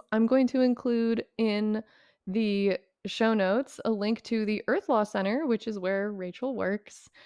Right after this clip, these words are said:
and they do a lot for the rights of nature movement. And obviously, Rachel has been writing about sharks. <laughs> So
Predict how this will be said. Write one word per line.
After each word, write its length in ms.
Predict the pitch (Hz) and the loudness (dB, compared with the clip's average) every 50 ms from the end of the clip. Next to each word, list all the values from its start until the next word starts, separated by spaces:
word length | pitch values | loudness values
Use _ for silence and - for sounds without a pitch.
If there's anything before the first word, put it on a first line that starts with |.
| - - - - _ _ - | -20 -20 -20 -20 _ _ 0
and 360 | 196 190 185 180 180 180 175 | 2 2 2 2 0 -2 -2
they 240 | - - 185 180 180 | -2 0 0 0 2
do 180 | 180 185 170 170 | 0 0 -2 -2
a 20 | |
lot 600 | 165 170 175 175 190 196 202 208 220 220 - - | -4 -4 -2 2 4 4 4 4 4 2 0 -4
for 340 | - - 208 196 196 196 190 | -6 -4 -2 0 2 2 0
the 160 | - - 190 | 0 0 -2
rights 380 | 175 170 170 175 170 - - - - - | -2 -2 -2 -4 -6 -8 -12 -16 -10 -6
of 280 | 180 170 175 175 165 175 | -6 -4 -4 -4 -4 -4
nature 420 | 170 175 175 165 - 175 175 175 | -4 -4 -6 -6 -8 -8 -6 -4
movement. 800 | 175 180 196 220 226 202 220 220 214 214 214 208 - - - - _ - - - - - _ _ _ _ _ | -2 2 2 2 4 4 2 2 2 0 -2 -4 -6 -10 -18 -20 _ -20 -20 -20 -20 -20 _ _ _ _ _
And 400 | 196 190 185 175 175 175 175 175 - - | 0 0 2 0 -2 -4 -6 -8 -8 -8
obviously, 720 | 170 175 175 175 185 180 - - 175 180 175 175 170 170 - _ _ _ _ _ _ _ _ _ _ _ _ _ _ _ _ _ _ _ _ _ _ - | -6 -4 -2 0 0 -2 -2 -4 -4 -4 -2 -4 -4 -6 -8 _ _ _ _ _ _ _ _ _ _ _ _ _ _ _ _ _ _ _ _ _ _ -6
Rachel 320 | 170 156 151 - - 165 | -6 -4 -4 -2 -2 0
has 100 | 170 156 | 0 0
been 200 | - 170 170 165 | -2 -4 -4 -4
writing 340 | 160 151 175 180 175 185 185 | -2 -2 0 0 0 0 -2
about 300 | 185 196 190 196 - 226 | -2 -2 -2 -2 -4 -6
sharks. 640 | - - - 190 208 247 - - - - - - 226 220 | -4 -2 0 2 2 2 2 0 -4 -6 -2 2 2 4
<laughs> 560 | 220 208 202 208 247 254 262 220 269 - 233 | 4 4 2 2 2 4 4 4 4 2 0
So 560 | - - - - 226 202 - 226 226 214 - | -2 -4 -2 0 0 2 4 4 2 2 2